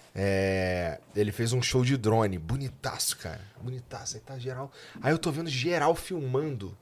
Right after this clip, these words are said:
o drone lá, e eu tô vendo os caras filmando. Aí na minha cabeça tá assim, "Porra, irmão,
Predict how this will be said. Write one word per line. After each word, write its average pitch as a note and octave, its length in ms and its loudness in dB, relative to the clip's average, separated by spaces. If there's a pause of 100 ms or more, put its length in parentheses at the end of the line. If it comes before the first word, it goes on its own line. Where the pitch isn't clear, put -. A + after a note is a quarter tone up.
(280)
o A2+ 140 -4
drone G#2 380 -2
lá, E2 200 -4
e A2 60 2
eu C#3 100 8
tô F#3+ 140 2
vendo F3+ 400 -2
os C#3+ 100 -8
caras - 240 -6
filmando. E3 280 -8 (600)
Aí D4 80 -4
na D#4 80 -2
minha D#4 120 0
cabeça C4+ 320 0
tá C#4+ 60 -10
assim, B3 200 -4
"Porra, A3+ 300 -4
irmão, B2 300 -4